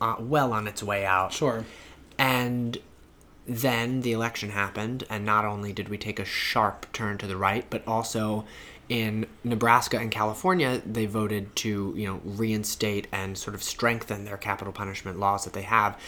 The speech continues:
Speaker 1: So suddenly it felt, like, not so funny.
Speaker 2: Mm-hmm.
Speaker 1: And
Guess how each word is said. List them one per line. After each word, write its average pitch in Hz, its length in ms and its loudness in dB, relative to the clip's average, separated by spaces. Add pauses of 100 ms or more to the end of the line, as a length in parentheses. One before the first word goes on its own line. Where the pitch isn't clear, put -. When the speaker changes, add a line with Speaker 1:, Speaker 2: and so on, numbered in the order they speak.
Speaker 1:
So - 100 -4
suddenly 151 320 2
it 123 80 2
felt, 120 240 2
like, 110 200 -2
not 107 180 -2
so 104 140 -2
funny. 147 500 -4 (160)
Speaker 2:
Mm-hmm. 139 400 2
Speaker 1:
And 120 560 4